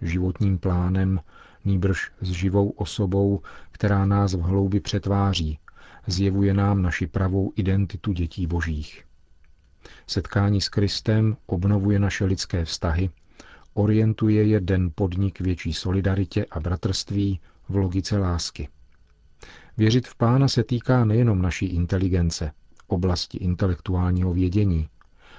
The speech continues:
ale vyjadřuje změnu života, celku nás samotných, citů, srdce, inteligence, vůle, tělesnosti, emocí, lidských vztahů.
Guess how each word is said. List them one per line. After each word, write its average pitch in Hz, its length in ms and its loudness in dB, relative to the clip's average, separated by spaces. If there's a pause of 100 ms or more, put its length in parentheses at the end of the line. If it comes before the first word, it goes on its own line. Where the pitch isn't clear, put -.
(180)
ale 107 180 2
vyjadřuje 107 580 2
změnu 98 440 2
života, 101 480 0 (560)
celku 110 440 0
nás 80 240 -2
samotných, 80 760 -4 (440)
citů, 101 580 -2
srdce, 92 480 -4 (200)
inteligence, 90 880 -2 (140)
vůle, 87 440 -2 (380)
tělesnosti, 95 840 -2 (100)
emocí, 87 640 -2 (300)
lidských 92 420 -4
vztahů. 76 420 -6